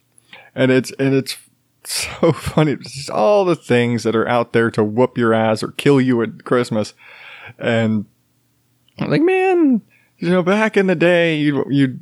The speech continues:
you know, you wouldn't say, "Oh, you're not gonna get the new Xbox." You know, Krampus is gonna come and beat you with a stick and drag you to hell. <laughs> I don't think that would work on my boys, but, you know,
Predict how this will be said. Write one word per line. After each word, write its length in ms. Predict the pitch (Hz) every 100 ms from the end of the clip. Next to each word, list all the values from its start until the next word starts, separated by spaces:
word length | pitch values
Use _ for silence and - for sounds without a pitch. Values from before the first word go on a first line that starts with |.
| -
you 100 | -
know, 120 | 139 120
you 180 | 123
wouldn't 200 | 131 127
say, 120 | 123 123
"Oh, 200 | 151 165
you're 160 | 156
not 260 | 143 151 -
gonna 200 | 156 139
get 220 | 156 160
the 80 | 135
new 140 | 143
Xbox." 500 | 147 151 131 117 117
You 160 | 127 135
know, 160 | 143
Krampus 460 | 123 220 262 233 214
is 120 | 175
gonna 360 | 135 139 143 127
come 280 | - 127 123
and 240 | 110 -
beat 180 | 139 160
you 100 | 185
with 100 | 151
a 80 | 110
stick 460 | - - - 135
and 160 | 131 113
drag 300 | 110 123 131
you 80 | 120
to 100 | 113
hell. 420 | 120 117 110 - - - - - - -
<laughs> 80 | 110 - - - - 151 - 156 _ - _ _ - _ _ _ _ _ _ _ _ _ _
I 100 | 170
don't 240 | 190 226 -
think 200 | 214 196
that 120 | 156
would 140 | 151
work 300 | 117 131 139
on 100 | 127
my 160 | 120 123
boys, 680 | 104 120 147 196 202 - - _ - - -
but, 460 | 117 143 135 127 - _ -
you 160 | 190
know, 460 | 196 139 131 131